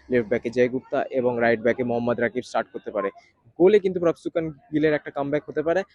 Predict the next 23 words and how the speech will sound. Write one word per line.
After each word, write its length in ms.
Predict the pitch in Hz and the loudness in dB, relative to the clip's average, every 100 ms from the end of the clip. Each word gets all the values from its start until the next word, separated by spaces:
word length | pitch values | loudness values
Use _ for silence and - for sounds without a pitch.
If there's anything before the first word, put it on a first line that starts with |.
| _ - | _ -6
আগের 280 | 120 139 | 0 0
ম্যাচে 240 | 139 135 143 | 0 -2 -4
তিনি 340 | 135 135 135 - 123 | -6 -4 -4 -6 -10
ছিলেন 240 | - 156 175 | -2 2 2
না, 100 | 190 | 2
দেবজিৎ 300 | 151 143 156 143 | 0 -2 -4 -2
মজুমদার 360 | 143 151 151 139 | -2 0 0 0
তার 140 | 139 | 0
জায়গায় 220 | 139 139 | 0 0
স্টার্ট 240 | - 131 - | 0 -2 0
করেছেন, 280 | 165 185 | -2 0
কিন্তু 160 | 185 147 | -2 0
এবার 260 | 139 135 127 - - | 2 2 0 -6 -6
প্রফসুকান 460 | 139 135 - 135 135 | -2 -2 -4 -6 -4
গিল 140 | 127 | -6
কিন্তু 180 | 123 127 | -6 -6
পুরো 260 | - 143 139 | -2 0 2
দমে 260 | 135 131 131 | 0 -2 -4
ফিট 160 | 151 156 | -4 -2
আছে 240 | 170 208 | 0 0
এবং 240 | 165 131 127 _ _ - | 0 0 -4 _ _ -4
সম্ভবত, 580 | 139 143 135 131 131 127 _ _ | 0 0 0 0 0 -2 _ _
আহ, 280 | 110 117 | 0 2